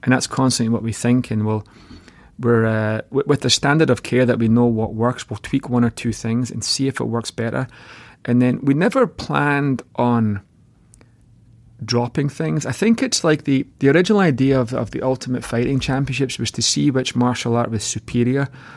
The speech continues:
whether judo would beat karate or jiu-jitsu would beat boxing. And as we fast forward, it's completely evolved to you need to know everything, and some things fall by the wayside, and, but there is no ultimate system. It's a mixed martial art, and that's how the term comes,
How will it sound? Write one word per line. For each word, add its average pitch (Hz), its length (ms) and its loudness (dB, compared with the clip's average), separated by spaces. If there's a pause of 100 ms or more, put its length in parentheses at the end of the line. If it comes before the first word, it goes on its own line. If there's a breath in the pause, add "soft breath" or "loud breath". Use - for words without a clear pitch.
(140 loud breath)
whether 120 220 2
judo 123 400 2
would 113 220 0
beat - 320 -2
karate 117 480 -2
or 110 60 0
jiu-jitsu 113 560 -2
would 107 160 -6
beat - 180 -2
boxing. 113 460 -4 (500 loud breath)
And 131 140 0
as 127 160 0
we 139 60 2
fast 165 400 -2
forward, 135 440 2 (380 loud breath)
it's 120 100 -4
completely 156 640 0 (100)
evolved 120 640 0 (680 loud breath)
to 123 280 0
you 123 160 0
need 139 260 2
to 165 100 -2
know 135 180 2
everything, 117 540 -2 (220)
and 117 120 0
some 147 240 0
things 139 320 -2
fall 131 260 -2
by 120 200 0
the 110 80 -2
wayside, 123 560 -2 (100)
and, 117 220 0 (400 loud breath)
but 135 120 -2
there 131 240 -2
is 139 200 2
no 139 360 0
ultimate 123 440 -2
system. 113 400 -4
It's 120 160 -2
a 120 40 0
mixed 120 480 0
martial 120 400 -2
art, 120 200 0
and 117 80 0
that's 135 140 -2
how 143 60 -2
the 120 120 -2
term 117 300 -2
comes, 120 360 -2